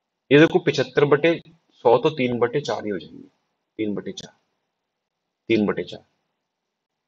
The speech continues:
अच्छा, ये तीन मल्टीप्लाई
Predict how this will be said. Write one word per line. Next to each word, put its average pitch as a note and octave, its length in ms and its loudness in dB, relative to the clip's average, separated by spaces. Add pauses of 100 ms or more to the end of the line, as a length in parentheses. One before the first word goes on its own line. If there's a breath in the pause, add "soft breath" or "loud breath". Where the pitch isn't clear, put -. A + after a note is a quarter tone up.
(2250)
अच्छा, D#3+ 180 4
ये G3+ 60 6 (180)
तीन F3+ 220 -2
मल्टीप्लाई E3 440 4